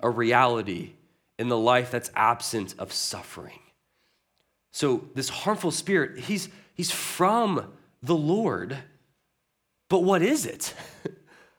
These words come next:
What is this harmful spirit? There's a wide range of possibilities. No, no one really knows for sure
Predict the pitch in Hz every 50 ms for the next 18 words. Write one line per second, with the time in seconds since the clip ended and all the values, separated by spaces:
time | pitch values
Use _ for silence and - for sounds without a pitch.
0 | _ _ - - 262 294 330 302 233 226 175 - - - 135 127 117 - 113 101
1 | 95 - - - 95 82 - - - - _ _ _ _ _ _ _ _ _ -
2 | - 156 185 202 175 143 135 127 123 127 143 156 180 185 180 202 185 151 139 139
3 | 151 151 156 151 135 120 107 101 98 - - 131 131 131 - 143 135 - 131 -
4 | 139 156 151 127 117 113 113 117 131 123 117 - 151 175 196 175 151 139 151 156
5 | 139 127 135 127 127 123 - - 110 - - - - - - 170 143 117 107 107
6 | 107 110 -